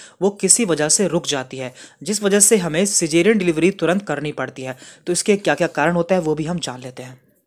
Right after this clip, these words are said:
तो देखिए, fetal distress के मुख्यतः पांच कारण होते हैं। इसमें पहला कारण है placenta previa। इसका मतलब क्या होता है? देखिए, normally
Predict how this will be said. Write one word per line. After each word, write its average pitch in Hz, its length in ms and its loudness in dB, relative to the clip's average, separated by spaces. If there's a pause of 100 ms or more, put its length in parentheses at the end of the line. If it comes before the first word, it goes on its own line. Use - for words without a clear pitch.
(200)
तो 160 80 -12
देखिए, 220 220 4
fetal 226 260 6
distress 202 380 4
के 220 120 4
मुख्यतः 180 340 0
पांच 170 340 -2
कारण 147 240 -2
होते 139 200 -8
हैं। 139 80 -8
इसमें 185 160 -4
पहला 160 200 2
कारण 180 300 2
है 196 160 0
placenta 170 480 0
previa। 147 400 -4 (340)
इसका 214 220 2
मतलब 214 300 4
क्या 180 140 4
होता 143 220 2
है? 175 60 2
देखिए, - 480 -2
normally 175 500 2